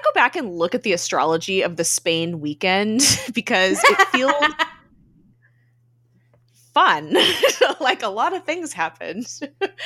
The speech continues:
Speaker 1: Um, it just feels weird. It feels off. So Spain, the Spain weekend was Checo's weekend. <laughs>
Speaker 2: Was it?
Speaker 1: Didn't he, he podiumed.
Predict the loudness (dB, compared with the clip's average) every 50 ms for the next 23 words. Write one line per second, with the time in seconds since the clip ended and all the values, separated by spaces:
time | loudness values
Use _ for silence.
0 | -10 -10 -10 -12 -14 -18 -20 -20 -20 -16 -8 -4 -2 0 0 0 -2 -4 -6 -10
1 | -8 -8 -8 -8 -8 -12 -8 -8 -8 -8 -8 -6 -6 -6 -6 -6 -6 -8 -6 -4
2 | -4 -4 -4 -2 -2 -2 -2 -2 -6 -8 -12 -20 _ _ _ _ _ _ -10 -4
3 | 0 2 2 4 2 2 0 -2 -6 -10 -10 -8 -4 -2 0 0 0 -2 -4 -6
4 | -10 -12 -12 -8 -6 -6 -6 -6 -6 -6 -8 -8 -6 -6 -6 -6 -6 -8 -10 -14
5 | -16 -18 _ _ _ _ _ _ _ _ _ _ _ _ _ _ _ _ _ _
6 | _ _ _ _ _ _ _ _ _ _ _ _ _ _ _ _ -6 -2 0 2
7 | 2 2 2 0 -2 -6 -10 -12 -14 -14 -18 _ _ _ _ _ _ _ -14 -8
8 | -2 -2 -2 0 0 0 0 -2 -2 -6 -8 -6 -4 -6 -6 -6 -8 -10 -14 -14
9 | -16 -16 -14 -12 -8 -6 -8 -8 -8 -12 -14 -16 -14 -12 -10 -10 -10 _ -6 -8
10 | -8 -8 _ _ _ _ _ _ _ _ _ _ _ _ _ _ -10 -8 -6 -4
11 | -2 -2 -4 -6 _ _ -20 -20 _ _ _ _ _ _ _ _ _ _ _ _
12 | -20 -20 -20 -20 -20 -20 -20 -20 -20 _ _ _ _ _ _ _ _ _ _ _
13 | _ -8 -6 -6 -6 -6 -6 -4 -4 -2 0 0 0 2 0 0 -2 -4 -6 -8
14 | -10 -14